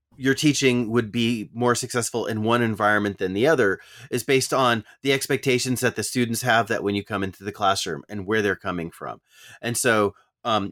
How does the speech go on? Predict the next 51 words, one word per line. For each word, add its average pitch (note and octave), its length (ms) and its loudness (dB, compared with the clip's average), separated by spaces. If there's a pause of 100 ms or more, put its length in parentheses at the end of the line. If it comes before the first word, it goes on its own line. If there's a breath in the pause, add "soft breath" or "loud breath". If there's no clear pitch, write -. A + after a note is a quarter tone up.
(120)
you B2+ 160 -2
can't F3 400 0
expect C#3 400 -4
students A#2+ 380 -4
to, G#2+ 520 -2
well, A2 240 -4
A, B2 220 2
abandon G#2+ 520 -2
whatever G2+ 300 0
else G2 160 0
is G2 120 -8
going G2+ 240 -4
in F#2+ 120 -2
their F2+ 160 -2
life F2 240 -2 (100)
outside G#2+ 440 -2
the F#2 40 -6
classroom, F2 460 -4
'cause G2 120 -14
that's F#2 140 -4
part F2+ 240 -8
of D#2+ 80 -12
what E2 200 -10
they're C#2 120 -12
learning, G2+ 380 -4
right? F2 300 -4 (560 soft breath)
I G2 60 -8
mean, F#2 220 -4
that F#2 180 -4
affects - 520 -6 (220)
what G2+ 160 -10
they're F#2+ 100 -4
able E2+ 220 -4
to - 140 -14
do. G#2+ 280 -2 (380 loud breath)
But, C#3 340 2
um, A2+ 300 0 (340)
but - 180 -4 (100)
what B2 480 2
they D3+ 320 2
expect - 640 -2
when B2 120 2
you A#2+ 80 2
come A#2+ 220 -2
in A#2 80 0
the A#2 60 0
classroom, C3 640 0
you B2+ 160 0
have C3+ 240 2
to A#2 200 2
work G#2+ 440 -2